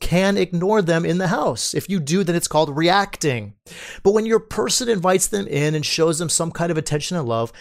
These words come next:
they don't have control of the house and they still get what they need.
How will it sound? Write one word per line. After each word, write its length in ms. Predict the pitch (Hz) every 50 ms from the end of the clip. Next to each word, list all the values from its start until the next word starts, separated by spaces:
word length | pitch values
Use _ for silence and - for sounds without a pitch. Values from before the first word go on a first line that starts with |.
| - - -
they 100 | - 151
don't 300 | 143 120 170 180 208 185
have 120 | 208 202
control 300 | - 202 175 - 165 170
of 80 | 175 147
the 80 | 160 135
house 300 | 120 127 127 131 - -
and 100 | 131 147
they 60 | 151
still 400 | - - - - 226 226 208 214
get 260 | 180 - 220 208 196
what 180 | 185 185 196 -
they 140 | 202 190
need. 320 | 185 190 208 208 135 -